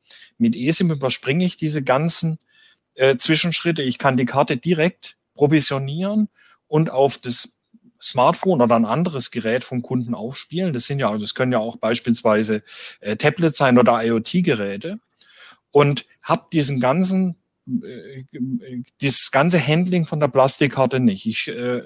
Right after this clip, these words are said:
der Versand geht übers Internet innerhalb von Sekunden. Das heißt, statt erstmal drei Tage zu warten,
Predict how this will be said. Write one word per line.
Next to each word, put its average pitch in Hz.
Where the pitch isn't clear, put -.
der 123
Versand 139
geht 147
übers 131
Internet 160
innerhalb 143
von 139
Sekunden. 135
Das 139
heißt, 151
statt 147
erstmal 143
drei 135
Tage 131
zu 120
warten, 143